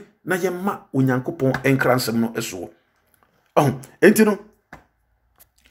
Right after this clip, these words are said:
yɛhunu nsɛnea ɛkɔɔ soɔ ɛwɔ bepɔ Carmel so. Bepɔ Carmel so, ane Elijah ama ne,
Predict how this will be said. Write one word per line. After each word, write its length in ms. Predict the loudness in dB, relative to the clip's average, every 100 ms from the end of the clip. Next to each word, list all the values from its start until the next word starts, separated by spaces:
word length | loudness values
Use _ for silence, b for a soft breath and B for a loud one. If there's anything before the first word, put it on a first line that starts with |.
| -16 2
yɛhunu 280 | 6 6 4
nsɛnea 400 | 2 2 2 2 0 -8 _
ɛkɔɔ 320 | -4 2 4 4
soɔ 400 | 4 2 0 -4 _ _ _ _ _ -4
ɛwɔ 200 | -2 0
bepɔ 280 | 0 0 0
Carmel 360 | 0 2 2
so. 200 | 2 -2 -2 -10 _ _ _ _ _ _ _ _ _ _ _ _
Bepɔ 320 | 0 4 2
Carmel 320 | 2 2 4 4
so, 220 | 2 0 -6 -18 _ _ -2
ane 400 | 0 2 -2 -8 _
Elijah 480 | -2 2 4 2 0 -2
ama 200 | -2 -2
ne, 180 | -2